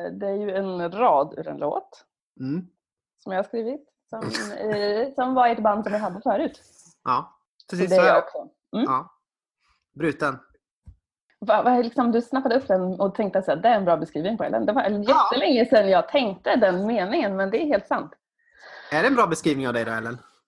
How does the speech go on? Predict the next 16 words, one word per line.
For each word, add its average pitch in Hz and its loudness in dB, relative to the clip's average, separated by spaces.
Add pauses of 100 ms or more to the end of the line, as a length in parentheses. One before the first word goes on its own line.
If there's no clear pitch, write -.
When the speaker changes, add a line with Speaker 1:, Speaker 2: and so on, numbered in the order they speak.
(220)
Speaker 1:
I'm 262 4
a 240 0
broken 220 -4
piece 180 -10
of 180 -18
broken - -12
bread. - -12 (220)
Jo, 277 4
men 262 2
på 262 -2
ett - 2
sätt 403 2
är 214 4
det 190 2
väl 165 2
det. 131 2